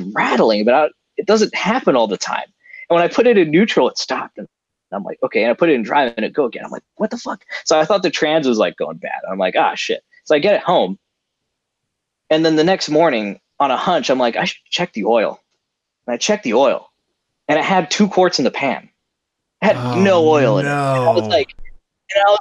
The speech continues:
Speaker 1: like, "What the shit?" And I, like, I checked the oil when I test drove it, and it had oil in it. I didn't really check it 'cause I didn't have a rag, so I just, like, looked, and I'm like, "Oh, it has oil, okay." And I get it home, it has no oil, and I'm like,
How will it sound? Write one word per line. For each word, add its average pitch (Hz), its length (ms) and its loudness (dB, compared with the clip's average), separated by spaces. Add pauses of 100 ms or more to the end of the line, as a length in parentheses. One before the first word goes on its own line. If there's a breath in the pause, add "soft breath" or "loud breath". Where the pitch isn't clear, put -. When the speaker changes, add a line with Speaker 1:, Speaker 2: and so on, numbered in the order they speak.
Speaker 1:
like, 170 200 0
"What 233 280 0
the 143 140 -2
shit?" 233 460 0
And 175 120 0
I, 170 60 4
like, 175 220 0
I 170 100 0
checked - 300 -4
the 190 100 2
oil 196 240 4
when 170 120 2
I 131 80 0
test 247 340 -2
drove 120 200 2
it, 110 120 -2
and 143 100 -2
it 147 80 -2
had 240 180 0
oil 156 320 4
in 107 80 -4
it. 104 160 -4
I 175 80 0
didn't 208 140 2
really 175 180 4
check - 300 -4
it 113 100 -6
'cause 127 80 -8
I 123 60 -4
didn't 135 120 -6
have 131 100 -6
a 104 60 -2
rag, 95 360 -4
so 127 80 -4
I 120 40 0
just, 123 160 -4
like, 98 140 -4
looked, 101 360 -6
and 120 100 -2
I'm 117 80 -4
like, 120 180 0
"Oh, 226 80 4
it 220 40 4
has 208 140 4
oil, 123 300 2
okay." - 160 -6 (580)
And 160 80 2
I 180 40 0
get 233 160 0
it 214 80 2
home, 226 280 2
it 131 80 -4
has 175 180 -12
no 240 200 4
oil, 170 340 4
and 151 140 0
I'm 160 100 0
like, 147 280 0